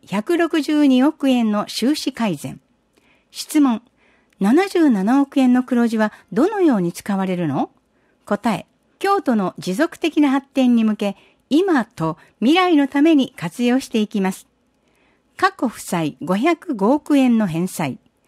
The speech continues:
若者子育て世代の定住、移住につながる都市の成長戦略の推進、子育て支援等。物価高騰への対応など。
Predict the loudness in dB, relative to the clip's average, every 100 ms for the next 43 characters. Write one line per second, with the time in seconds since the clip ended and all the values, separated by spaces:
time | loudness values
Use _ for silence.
0 | _ _ _ -4 -2 2 4 4 4 0
1 | -4 -4 0 0 0 -2 0 0 0 -2
2 | -4 0 0 0 -2 -4 -6 -16 _ -4
3 | -2 2 4 4 2 2 2 2 -2 -4
4 | -10 _ -4 0 0 0 0 -2 0 -2
5 | -2 2 2 2 -2 -4 -4 -4 -4 -4
6 | -2 -4 -4 _ _ _ -6 0 0 0
7 | -2 -2 0 0 -2 -6 -6 -8 _ _
8 | _ _ _ _ -12 -4 -4 -2 -4 0
9 | 0 2 0 2 4 2 -2 -4 -4 -2
10 | -2 -6 -8 -6 -4 -4